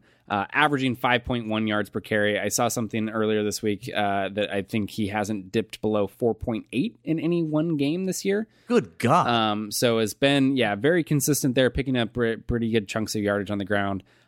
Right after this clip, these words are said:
Speaker 1: Um, has been really effective in, in making guys miss. I mean, we talked last week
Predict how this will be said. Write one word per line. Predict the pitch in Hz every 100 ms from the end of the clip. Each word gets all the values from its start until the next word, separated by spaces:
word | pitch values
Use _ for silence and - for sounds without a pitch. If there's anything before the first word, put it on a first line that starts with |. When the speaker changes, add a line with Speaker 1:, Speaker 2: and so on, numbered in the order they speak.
| -
Speaker 1:
Um, | 110 110
has | 127 113
been | 147 139 123
really | 147 156 139
effective | 139 123 135 113
in, | 117 113
in | 113 110 107
making | 107 123
guys | 113 107 95
miss. | 113 95
I | 104
mean, | 104
we | 104
talked | - 120 113 107
last | 123 139 -
week | 131 120 -